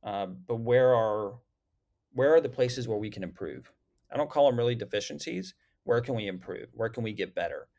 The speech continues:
And do we have the right person in that place to make it better what we need? Or have they done a great job already? They just need help, and we need this person over here because this is the, the, you know, a sub part of that area,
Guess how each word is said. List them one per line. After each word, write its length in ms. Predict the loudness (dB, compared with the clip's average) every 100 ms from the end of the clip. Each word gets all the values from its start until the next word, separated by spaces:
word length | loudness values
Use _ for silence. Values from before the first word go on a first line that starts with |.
| _ _ -8
And 160 | -8
do 120 | -4
we 140 | -4 -2
have 200 | 0 0
the 100 | 0
right 300 | 0 -2 -2
person 640 | -2 -2 -2 -4 -4 -8 -16 _ _ _
in 140 | -4 -2
that 220 | -2 0
place 560 | 2 6 6 2 -6 -14 _ _ -8
to 100 | 2
make 280 | 4 4
it 140 | 2 0
better 300 | 0 2 2
what 180 | 2 2
we 80 |
need? 480 | 0 0 -2 -2 -4 -10 _ _ 0
Or 600 | 8 10 12 10 6 -4 _ _
have 140 | 4
they 100 | 6
done 160 | 8 6
a 60 | 8
great 200 | 6 6
job 220 | 6 8
already? 380 | 8 8 8 6
They 160 | 2
just 160 | 2 -2
need 160 | -4
help, 320 | 0 2 2 2
and 100 | 0
we 80 |
need 280 | 0 0 0
this 180 | 0 -2
person 420 | 2 2 2 0
over 160 | 0 0
here 240 | 2 2
because 260 | 2 0 -2
this 180 | -2 -4
is 140 | -4
the, 180 | -2 -4 -6 _
the, 140 | -16 -16 _ _ _ _ _ _ -12
you 140 | -6
know, 180 | -6 -6 -12
a 100 | -12
sub 360 | 2 2 2
part 260 | 2 2 2
of 80 | -2
that 220 | -2 -2
area, 540 | -6 -6 -4 -6 -8